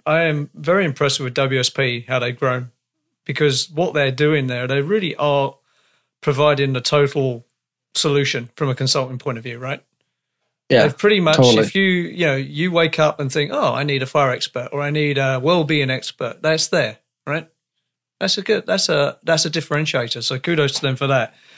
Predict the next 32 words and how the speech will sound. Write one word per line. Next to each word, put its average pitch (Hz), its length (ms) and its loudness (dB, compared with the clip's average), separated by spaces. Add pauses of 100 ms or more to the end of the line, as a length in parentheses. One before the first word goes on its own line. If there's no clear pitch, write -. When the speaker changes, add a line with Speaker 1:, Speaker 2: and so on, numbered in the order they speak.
(260)
Speaker 1:
And 151 260 4
Speaker 2:
Yeah. 135 160 6
Speaker 1:
I 156 40 4
like 185 220 4
the 180 60 -2
fact 170 300 2
that 156 120 0
Harry 160 540 2
is 147 140 2
on 147 180 2
a 143 200 4
sort 151 220 2
of 143 60 2
like, 139 220 2 (420)
in 151 100 4
any 190 180 6
other 156 180 4
firm, 165 260 2
he'd 135 140 0
be 147 120 2
the 135 80 2
crazy 143 380 2
R 139 140 4
and 135 100 0
D 151 140 4
guy 127 220 2
in 120 60 -2
the 127 80 -2
corner, 131 320 0
right? 127 240 0 (100)
<laughs> - 0 - (1500)
Speaker 2:
Yeah. 143 180 4